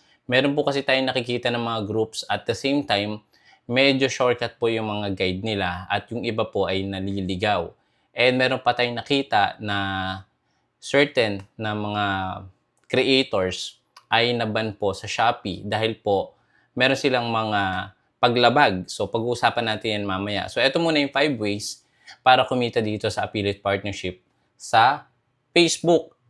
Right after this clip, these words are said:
and collaboration nila ang dalawa ni Shopee. So number one, ang dapat nyong piliin kung kayo po ay monetize na. So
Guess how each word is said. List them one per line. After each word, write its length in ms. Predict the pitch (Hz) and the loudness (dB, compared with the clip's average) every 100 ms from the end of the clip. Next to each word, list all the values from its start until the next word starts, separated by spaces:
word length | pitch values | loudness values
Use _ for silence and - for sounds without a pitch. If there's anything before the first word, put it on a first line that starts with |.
| _ _ _ 127 | _ _ _ 0
and 160 | 131 | 2
collaboration 720 | 123 127 110 107 104 98 101 | 2 4 4 2 0 0 -4
nila 240 | 98 107 92 | -2 0 0
ang 160 | 95 | 2
dalawa 320 | 98 95 90 87 | 2 2 0 -4
ni 80 | |
Shopee. 480 | 87 92 85 87 - _ _ _ | -4 -2 -2 -2 -12 _ _ _
So 320 | - - 117 117 | -2 4 4 6
number 320 | 131 160 202 | 4 6 8
one, 320 | 160 127 131 - | 8 6 2 -4
ang 160 | 131 | 2
dapat 240 | 131 131 131 | 4 4 0
nyong 160 | 131 | -2
piliin 400 | 131 139 117 110 | -2 0 0 0
kung 160 | 110 113 | -2 0
kayo 160 | 120 110 | 0 0
po 160 | 120 107 | 0 0
ay 80 | 107 | 0
monetize 560 | 101 101 101 156 - | -2 -4 0 0 0
na. 240 | 101 92 92 | -2 -4 -2
So 640 | 104 98 95 90 90 98 | 0 0 0 -2 -4 -8